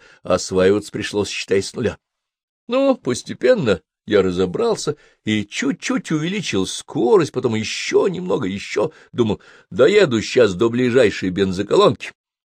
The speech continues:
позвоню в полицию, всё как-нибудь прояснится и уладится. Ты, главное, не теряй голову, дружище, очень тебя прошу.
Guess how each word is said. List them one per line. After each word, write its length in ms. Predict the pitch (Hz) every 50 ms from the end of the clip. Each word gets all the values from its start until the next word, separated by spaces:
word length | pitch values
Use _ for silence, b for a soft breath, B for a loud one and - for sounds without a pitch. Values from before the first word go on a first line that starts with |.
| _ _
позвоню 460 | - 127 117 107 127 131 127 113 95
в 160 | - - _ _
полицию, 640 | - - 98 107 202 - - - 107 98 87 - _ _ _ _ _ _ _ _ _ _ _ _
всё 260 | _ - - 120 123
как-нибудь 420 | 110 - _ - 107 104 101 - _
прояснится 760 | - 104 98 101 98 - - - - 156 - - - - - 113
и 80 | 104
уладится. 520 | 101 101 117 - 95 98 98 - - - b b b b
Ты, 100 | - 113
главное, 320 | 107 113 107 101 98 87 -
не 140 | _ 104 104
теряй 280 | 110 - - 113 110 110
голову, 440 | 107 101 104 104 98 92 87 87 87
дружище, 500 | 85 92 90 82 90 92 80 - - B B B B
очень 380 | - 92 127 143 - 202 170
тебя 240 | - - 110 98 107
прошу. 400 | - - - 104 - - 87 -